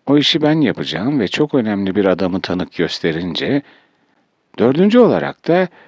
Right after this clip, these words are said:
Guadiana Irmağı'nın çıkış noktasını öğrendim. Şu güne dek hiç kimse bilmiyordu bunu. "Haklısınız,"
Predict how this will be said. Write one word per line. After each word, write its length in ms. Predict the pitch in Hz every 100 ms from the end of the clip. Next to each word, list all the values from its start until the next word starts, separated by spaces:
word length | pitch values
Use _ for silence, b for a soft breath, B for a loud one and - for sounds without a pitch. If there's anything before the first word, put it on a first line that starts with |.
| B _
Guadiana 760 | 107 110 113 117 120 147 139
Irmağı'nın 500 | 117 104 95 98 160
çıkış 360 | 170 - 143 -
noktasını 540 | 120 - 87 - 80
öğrendim. 440 | 73 69 69 67 - B B B B
Şu 280 | - - 160
güne 240 | 131 85
dek 260 | 76 73 -
hiç 160 | 143 -
kimse 360 | 139 - 170
bilmiyordu 540 | 147 117 139 131 131 -
bunu. 220 | 127 123 117 - - - _ _ _ -
"Haklısınız," 880 | 98 - 170 - 170 87 - -